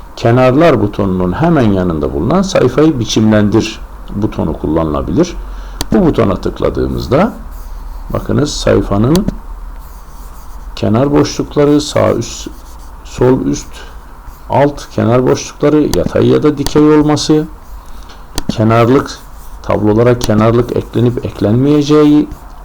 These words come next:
arka planına herhangi bir renk ya da bir resim eklenip eklenmeyeceği, alt ya da üst bilgiler boşluklarla, kenar boşluklarla ne kadar mesafede olacağı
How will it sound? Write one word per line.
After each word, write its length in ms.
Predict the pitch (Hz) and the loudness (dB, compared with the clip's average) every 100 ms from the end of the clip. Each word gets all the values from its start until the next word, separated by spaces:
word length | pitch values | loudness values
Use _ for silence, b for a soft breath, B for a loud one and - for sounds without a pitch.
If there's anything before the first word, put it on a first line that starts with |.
| - | -2
arka 340 | 156 - 127 | -2 0 -2
planına 460 | - 135 139 135 120 | 2 2 4 4 4
herhangi 600 | 110 117 131 139 135 120 | 4 2 2 0 2 2
bir 220 | 113 98 | 2 2
renk 300 | 113 135 139 - - | 2 2 -2 -12 -10
ya 60 | 95 | -2
da 140 | 104 | 0
bir 200 | 104 95 | 2 2
resim 380 | 98 101 135 139 - | 0 0 0 -2 -4
eklenip 500 | 101 - 110 113 - | -6 -2 0 0 0
eklenmeyeceği, 840 | - - 104 123 139 143 147 147 151 B B B B B B - - | -6 0 2 2 4 2 4 2 2 B B B B B B -16 -2
alt 300 | 87 - - | 2 2 2
ya 120 | 147 | 2
da 60 | 135 | 2
üst 400 | - 120 - - | 2 0 -4 0
bilgiler 500 | 117 110 104 95 85 - - - - - - - - - - - - - - | 2 4 4 4 0 -8 -16 -18 -16 -16 -16 -16 -16 -16 -16 -16 -16 -18 -10
boşluklarla, 880 | 101 113 - - - 113 113 107 92 | -2 0 -2 -8 0 2 4 2 0
kenar 420 | - 98 101 117 | -4 -2 0 2
boşluklarla 560 | 107 - - 95 92 82 | 2 -2 -2 0 0 0
ne 120 | 95 | -2
kadar 260 | 107 117 117 | 0 2 2
mesafede 600 | 104 92 - - 87 117 | 2 0 0 0 -2 0
olacağı 540 | 131 139 135 135 135 | 2 4 4 4 2